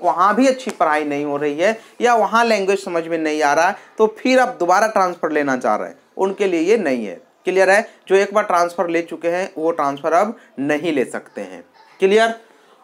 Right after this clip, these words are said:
हाँ, जिन्होंने ट्रांसफर के लिए अप्लाई किया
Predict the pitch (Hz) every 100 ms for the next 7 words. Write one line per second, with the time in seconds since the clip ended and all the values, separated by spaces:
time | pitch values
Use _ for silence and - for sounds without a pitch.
0 | _ _ - - 190 120 - - - -
1 | 254 277 285 202 196 196 262 254 240 240
2 | - 196 214 202 165 156 208